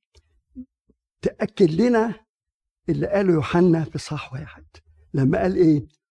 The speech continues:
"كل شيء به كان، وبغيره لم يكن شيء مما كان." يعني الخلقة الأولى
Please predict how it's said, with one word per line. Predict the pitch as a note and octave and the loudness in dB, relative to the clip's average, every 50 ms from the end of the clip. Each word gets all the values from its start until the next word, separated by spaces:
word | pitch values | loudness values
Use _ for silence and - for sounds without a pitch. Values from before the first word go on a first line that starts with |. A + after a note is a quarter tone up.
| _ _ _ | _ _ _
"كل | - F#3+ F#3+ F#3 F#3 C#3+ | 0 0 2 2 0 0
شيء | - G#3 A3+ G#3 - G3 D#3+ D3 | 0 0 0 0 0 0 0 2
به | D#3+ F3+ F3 D#3 - | 2 0 0 0 -2
كان، | - F3+ E3 B2+ B2 - - - _ _ _ _ _ _ _ _ - | -2 -4 -4 -4 -6 -8 -10 -14 _ _ _ _ _ _ _ _ -4
وبغيره | D#3+ C#3+ C3+ D#3+ D#3+ D#3 G3 A#3 B3 A#3+ A3 F#3+ F#3+ G3 F#3 F#3 | -2 0 2 2 2 2 2 2 4 4 4 4 4 4 4 4
لم | F3+ F3+ | 4 4
يكن | G3+ G#3+ G#3+ G#3 G3 E3 | 2 2 2 0 -2 0
شيء | - - - - - | 0 -2 -2 0 0
مما | F#3 E3+ E3 D#3 D3+ | 0 2 2 2 0
كان." | D3 - - D#3 D#3+ - - - - - - _ - | -2 -6 -8 -8 -10 -12 -14 -20 -20 -20 -16 _ -2
يعني | D#3+ D3+ D3+ D3 D3 D#3+ | 0 2 4 6 6 4
الخلقة | D3+ - - - B3+ C#4 B3 - - A#3+ A3 F3 - _ _ _ _ _ _ F#3+ | 4 2 -2 -2 0 0 0 0 -2 -4 -4 -4 -6 _ _ _ _ _ _ -4
الأولى | D#3+ F3 - - D#4+ C4+ B3+ B3+ A#3+ B3 A#3+ G3 - | -4 -4 -2 2 2 4 6 4 4 2 0 -2 -6